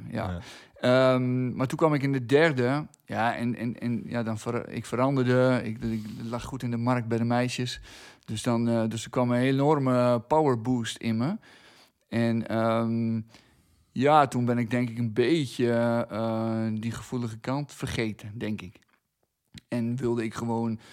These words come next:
Speaker 1: hè, ik, een, een, een, een basisschoolleraar zei ooit tegen mij, eh, "Nou, jij kunt goed schrijven, dus jij moet maar journalist worden."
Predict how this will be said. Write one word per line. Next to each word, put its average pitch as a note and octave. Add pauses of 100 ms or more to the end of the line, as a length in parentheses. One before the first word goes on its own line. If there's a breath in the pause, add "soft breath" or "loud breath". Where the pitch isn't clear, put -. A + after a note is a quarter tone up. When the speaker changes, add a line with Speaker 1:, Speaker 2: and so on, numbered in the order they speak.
(400 soft breath)
Speaker 1:
hè, -
ik, G#2+
een, F#2
een, G#2+
een, A2
een G#2+
basisschoolleraar A2+
zei A2+
ooit A2+
tegen A2+
mij, A2+
eh, A2
"Nou, A#2
jij A2+
kunt A2+
goed A#2
schrijven, B2 (760 soft breath)
dus A2
jij A#2
moet A#2
maar A2
journalist B2
worden." C3+